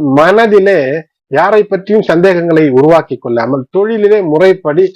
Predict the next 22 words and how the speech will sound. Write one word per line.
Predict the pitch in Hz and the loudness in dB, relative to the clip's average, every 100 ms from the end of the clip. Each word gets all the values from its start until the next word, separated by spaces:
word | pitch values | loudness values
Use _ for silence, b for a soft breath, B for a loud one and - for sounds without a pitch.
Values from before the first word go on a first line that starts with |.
| B _ _ | B _ _
முயற்சி | 147 196 196 | -2 -2 -4
செய்தால் | - 147 160 151 | -2 0 0 2
மிகப்பெரிய | 135 139 151 143 139 | 0 0 -2 0 0
வெற்றி. | 120 - 160 135 | -2 -6 -10 -2
மாணவர்களாக | 120 196 202 180 180 190 151 | 0 2 0 0 0 0 -2
இருந்தால் | 117 127 143 190 196 _ _ _ | -4 -2 0 0 -4 _ _ _
உங்களுடைய | 135 190 196 170 151 160 190 143 143 | -4 0 0 0 0 2 2 0 -4
வெற்றிக்கு | 135 170 - 202 185 208 | -2 -2 0 -2 0 0
சற்று | 175 - 160 | -2 -4 -2
கூடுதல் | 214 202 180 135 | -2 0 0 2
முயற்சி | 147 190 190 - | 2 2 0 -2
என்பது | 147 120 107 104 | -2 -2 -8 -8
தேவை. | 151 156 190 190 _ _ 151 | -6 -2 -2 -6 _ _ -2
ஏதேனும் | 180 214 220 - | 0 0 -2 -4
குறுக்கு | 233 240 220 | -2 0 0
வழியிலே | 190 165 170 175 196 | 0 2 0 2 0
வெற்றி | 156 180 | 0 0
பெற்று | 175 160 151 | -2 -2 0
விடலாம் | 143 143 139 | 2 2 0
என்று | 127 | -2
நினைத்தால் | 123 156 160 190 185 | 0 0 0 -4 -6
அது | 139 147 | -4 0